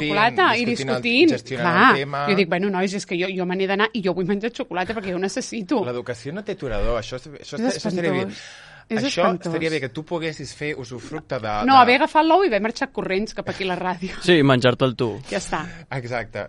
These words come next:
Speaker 1: Ja
Speaker 2: Saps com
Speaker 1: està.
Speaker 2: el, com els pira-, lo que surt a Pirates del Caribe, que diuen a la primera, diuen, «Parlamentem». Hi ha una
Speaker 1: Sí,
Speaker 2: paraula que quan
Speaker 1: sí.
Speaker 2: la dius, encara que estiguis apuntat, t'has d'aturar i parlar. Que hi hagués una cosa que fos una paraula teva secreta
Speaker 1: Sí.
Speaker 2: per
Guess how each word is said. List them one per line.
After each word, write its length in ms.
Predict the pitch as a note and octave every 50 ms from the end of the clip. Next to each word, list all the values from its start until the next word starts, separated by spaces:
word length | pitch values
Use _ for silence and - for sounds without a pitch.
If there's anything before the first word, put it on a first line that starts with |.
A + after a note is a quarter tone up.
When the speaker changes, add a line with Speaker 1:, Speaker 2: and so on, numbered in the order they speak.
| _ -
Speaker 1:
Ja 140 | - G#3 F#3+
Speaker 2:
Saps 60 | F3+
com 160 | - F#3+ G3 F#3
Speaker 1:
està. 60 | D#3+ C#3 B2
Speaker 2:
el, 80 | G2+ -
com 180 | - B2+ A#2+ A#2
els 180 | A2 G#2+ - -
pira-, 280 | - - A#2 A2+ A2 - - -
lo 140 | A#2+ A2+
que 80 | A2 A#2+
surt 240 | A#2 - C#3 - -
a 20 |
Pirates 320 | D#3+ - D#3 D3 B2+ C3+ A#2
del 160 | B2+ A#2+ A2
Caribe, 340 | - F#2 G2+ G#2 G2 A2 B2+
que 120 | - F3
diuen 420 | C#3+ B2 A2+ A2 G#2+ G2+ G#2 G#2+
a 20 | G2+
la 120 | G2 G2+ F#2+
primera, 320 | - G#2+ G2 G#2+ G#2 G#2+
diuen, 400 | G2+ G#2 G2+ G#2 G2+ G2+ G2+ F#2+
«Parlamentem». 800 | F#2 B2 A#2 A#2 B2 B2 C3 C3+ C#3 - E3+ F3 D#3 B2 F2+ F2+ - - - - - - - _ -
Hi 60 | -
ha 20 | A#2
una 100 | B2 -
Speaker 1:
Sí, 80 | C#4
Speaker 2:
paraula 380 | C#4 A3+ C#3+ C#3+ C#3+ C#3+ D#3 E3
que 100 | - E3
quan 140 | - B3+ A3+
Speaker 1:
sí. 20 |
Speaker 2:
la 80 | G3+ -
dius, 340 | - C#3 D3+ F3 A#3+ C4 -
encara 220 | C#3+ A#2+ C3+ D3
que 60 | C#3+
estiguis 180 | C#3 C#3+ D3+ D3
apuntat, 320 | D3 D3+ D#3 E3 F3 -
t'has 140 | - D3 B2+
d'aturar 260 | C3+ B2 A#2+ C3 C3
i 40 | C#3
parlar. 440 | - D3 C#3 A#2+ A2 G#2 G2 F2+ - - - - - - - - - _ _ _ _ _ -
Que 100 | - C3+
hi 40 | C3
hagués 200 | C3 E3 E3+ F#3+
una 180 | F#3+ F#3 F3
cosa 220 | F3+ F#3 F#3 F3+ F#3+
que 120 | F#3 E3
fos 360 | - - D3 C3 A2+ A2 - -
una 220 | - C#3+ D3+ D3
paraula 320 | - C#3+ D3+ D3+ D3 D3
teva 260 | C#3 - D#3+ D#3+ D3 C#3+
secreta 680 | - D3+ D3 C#3 D#3 F3 E3+ - E3+ E3 - - -
Speaker 1:
Sí. 340 | - - - A#3+ G#3 F#3 F3 - -
Speaker 2:
per 220 | C3 B2 A#2 A#2